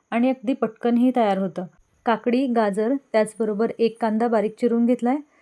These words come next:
एक टोमॅटो घेतला होता, याच्या बिया काढून मग वापरायचा. जर तुम्ही कांदा खात नसाल तर कांदा नाही घातला तरीसुद्धा चालेल,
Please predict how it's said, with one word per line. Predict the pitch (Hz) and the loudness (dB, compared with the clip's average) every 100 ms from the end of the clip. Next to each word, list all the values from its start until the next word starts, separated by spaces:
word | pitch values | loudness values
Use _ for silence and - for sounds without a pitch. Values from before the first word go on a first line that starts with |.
| _ _ | _ _
एक | 220 220 | -2 0
टोमॅटो | 233 214 214 254 | -2 0 0 2
घेतला | 247 240 214 | 0 0 -4
होता, | 196 240 294 _ _ _ 208 | -2 -2 -4 _ _ _ -6
याच्या | 208 233 | -2 -2
बिया | 220 220 220 | 2 0 0
काढून | 233 226 285 339 _ 233 | 0 0 0 -2 _ -2
मग | 233 208 | 0 0
वापरायचा. | 185 185 175 170 185 - _ - | -2 -2 -4 -6 -12 -14 _ 2
जर | 247 254 | 2 4
तुम्ही | 269 269 | 4 4
कांदा | 277 269 226 233 | 4 2 2 0
खात | 240 226 247 | 0 0 4
नसाल | 277 247 233 269 - - - | 2 2 0 -2 -12 -12 -2
तर | 269 | 0
कांदा | 262 240 247 | 2 2 2
नाही | 240 233 262 | 2 2 2
घातला | 277 254 262 | 2 0 0
तरीसुद्धा | 262 254 240 233 262 | 0 0 -2 -2 0
चालेल, | 262 233 | 2 0